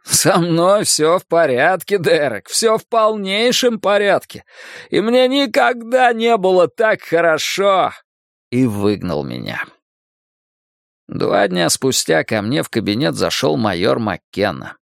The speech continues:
«Дерек, тебе надо съездить в пятьдесят четвёртый участок в Куинс. Твой приятель Джесси наломал дров, его сегодня ночью задержала полиция». «Задержала полиция? Где? Он уже сколько недель из дому не выходит».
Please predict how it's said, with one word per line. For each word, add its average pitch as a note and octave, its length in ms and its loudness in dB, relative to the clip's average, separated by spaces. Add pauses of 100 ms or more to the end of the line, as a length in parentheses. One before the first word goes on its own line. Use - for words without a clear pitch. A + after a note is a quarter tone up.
(720)
«Дерек, C3+ 600 0 (240)
тебе B2 300 0
надо G3 200 0
съездить E3+ 540 -2
в - 20 -20
пятьдесят D#3+ 460 0
четвёртый E3 480 -2
участок B2 500 -2
в - 100 -20
Куинс. - 580 -4 (260)
Твой - 240 0
приятель F3 460 -2
Джесси E3 400 0
наломал D#3+ 440 2
дров, D#3 380 -2
его A2 160 -2
сегодня C#3 320 0
ночью C#3+ 320 -2
задержала C3 540 0
полиция». C3+ 760 -4 (760)
«Задержала C3 720 0
полиция? A2 760 -2 (240)
Где? C#3+ 440 0 (440)
Он C#3 120 0
уже F3 180 0
сколько G3+ 400 0
недель F#3+ 440 0
из D#3 140 2
дому C3+ 200 0
не B2 100 0
выходит». A#2 560 -4